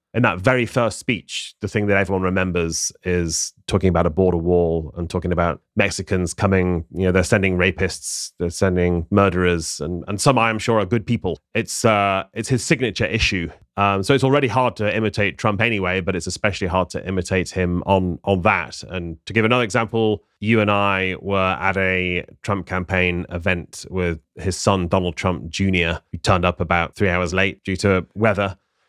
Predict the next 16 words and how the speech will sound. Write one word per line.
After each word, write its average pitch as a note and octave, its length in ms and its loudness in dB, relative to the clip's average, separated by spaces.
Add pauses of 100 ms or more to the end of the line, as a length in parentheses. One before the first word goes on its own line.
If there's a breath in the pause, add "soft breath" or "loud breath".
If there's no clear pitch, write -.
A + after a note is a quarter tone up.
(320)
And G#2+ 420 0
the A2 180 0
most A#2 220 2
eye-catching A2+ 460 -2
figure G#2+ 260 0
there G#2 180 2
was G2+ 140 -2
a, G2+ 120 0
a G2 100 -2
man G#2 440 0
literally G2+ 560 -2
dressed G2+ 400 0
as F#2 100 -4
a F#2+ 40 0
wall, F2+ 540 0 (160)
um, F2+ 440 0